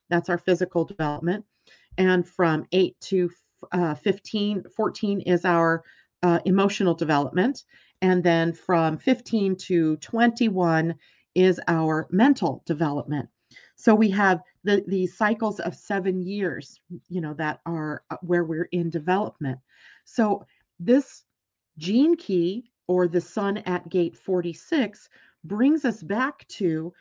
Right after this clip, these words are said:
those first seven years that we lived our lives.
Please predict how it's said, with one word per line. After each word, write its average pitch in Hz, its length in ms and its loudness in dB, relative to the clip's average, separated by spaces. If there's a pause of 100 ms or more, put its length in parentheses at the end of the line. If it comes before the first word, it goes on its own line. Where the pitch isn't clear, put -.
(180)
those 220 260 0
first 220 500 -8
seven 190 360 -2
years 185 560 -4 (120)
that 180 200 -4 (120)
we 175 300 0 (140)
lived 175 460 -4 (100)
our 170 220 -4
lives. 180 600 -10